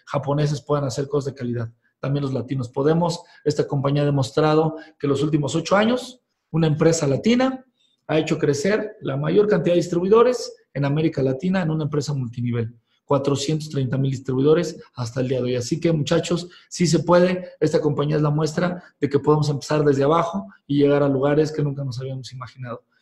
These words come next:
Muchas gracias por su confianza, gracias por estar con nosotros y ojalá que compartan esta abundancia con su familia, con todos los distribuidores y gracias por estar en Cromasol.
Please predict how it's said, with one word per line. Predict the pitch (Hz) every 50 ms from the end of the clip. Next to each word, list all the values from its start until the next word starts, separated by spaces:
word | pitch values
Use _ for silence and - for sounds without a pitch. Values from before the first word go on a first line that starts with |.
| _ _ _ -
Muchas | 156 165 160 - - 151
gracias | 151 151 147 -
por | - 135 123
su | - 127 120
confianza, | - - 135 127 - 156 165 165 156 - 170 165 165 - - - - _ -
gracias | 143 151 147 151 -
por | 147 131
estar | - - 147 135
con | - 143 135
nosotros | 127 - - 160 165 160 170 165 156 - - - - - _ -
y | - 143
ojalá | 143 143 147 147 147 147 147 151 151 151 - - - _ -
que | - 135 127 123 123 120 120
compartan | 120 - 135 113 147 147 143 - 143 139
esta | 135 - 139
abundancia | 131 131 135 135 147 147 143 - 151 143
con | - 135 120
su | 110 113
familia, | 123 127 139 151 156 156 156 151 151 151 _ _ _ _
con | - - 131 120 117
todos | 139 139 131
los | 131 117 117
distribuidores | 113 - - 135 139 147 156 160 170 175 165 - - - - _ _ -
y | 131
gracias | 135 139 139 139 139
por | - 139
estar | 123 113 - 139 131
en | 131
Cromasol. | 135 - 120 117 113 110 - - _